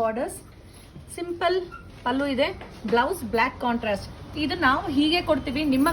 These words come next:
ಕ್ರಿಯೇಟಿವಿಟಿಗೆ ತಕ್ಕಂತೆ ನೀವೇನಾರ ವರ್ಕ್ ಮಾಡಿಸ್ಕೋಬೇಕು, ಏನಾರ ಡಿಫ್ರೆಂಟ್ ಪ್ರಿಂಟ್ ಮಾಡಿಸ್ಕೋಬೇಕು, ಇಲ್ಲ ಹೀಗೆ ಉಟ್ಕೊಳ್ಳೋದು, ನಿಮ್ಗೆ ಏನ್ ಬೇಕೋ ನಿಮ್ಮ ಕ್ರಿಯೇಟಿವಿಟಿಗೆ ತಕ್ಕಂತೆ ಇದನ್ನ ಪ್ಲಾನ್ ಮಾಡ್ಬೋದು. ನೆಕ್ಸ್ಟ್ ಒನ್, ಇದು ಎಂಟು ಸಾವಿರದ ನಲವತ್ತು ರೂಪಾಯಿ,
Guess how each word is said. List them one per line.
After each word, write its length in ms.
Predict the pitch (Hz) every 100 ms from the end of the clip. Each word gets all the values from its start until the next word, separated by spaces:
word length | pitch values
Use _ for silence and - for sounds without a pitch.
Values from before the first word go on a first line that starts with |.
| -
ಕ್ರಿಯೇಟಿವಿಟಿಗೆ 680 | 285 285 320 330 339 330 311
ತಕ್ಕಂತೆ 380 | - 285 294 302 - - - - 247
ನೀವೇನಾರ 440 | 269 285 294 285 294 262
ವರ್ಕ್ 240 | 262 302 302
ಮಾಡಿಸ್ಕೋಬೇಕು, 560 | 277 262 277 262 254 269 262
ಏನಾರ 200 | 254 254 277
ಡಿಫ್ರೆಂಟ್ 320 | 262 - 285 285
ಪ್ರಿಂಟ್ 260 | 269 285 269
ಮಾಡಿಸ್ಕೋಬೇಕು, 540 | 269 262 - 262 254 285 269
ಇಲ್ಲ 100 | 262
ಹೀಗೆ 160 | 269 269 277
ಉಟ್ಕೊಳ್ಳೋದು, 480 | 269 262 254 254 254 - - - 240
ನಿಮ್ಗೆ 260 | 254 269 - 262
ಏನ್ 140 | 302 320
ಬೇಕೋ 160 | 294 311 302
ನಿಮ್ಮ 120 | 311 339
ಕ್ರಿಯೇಟಿವಿಟಿಗೆ 540 | 294 302 311 302 302 302
ತಕ್ಕಂತೆ 320 | 285 302 285 339
ಇದನ್ನ 200 | 294 285 320
ಪ್ಲಾನ್ 260 | 302 240 247 226
ಮಾಡ್ಬೋದು. 440 | 214 214 202 185 - - - - - - - - - - 294
ನೆಕ್ಸ್ಟ್ 280 | 359 - 302 285
ಒನ್, 100 | 480 - - - - - - - - - - - - - - 269
ಇದು 100 | 269 262
ಎಂಟು 180 | 285 320
ಸಾವಿರದ 300 | 294 277 269 247
ನಲವತ್ತು 320 | 226 277 285
ರೂಪಾಯಿ, 180 | 254 302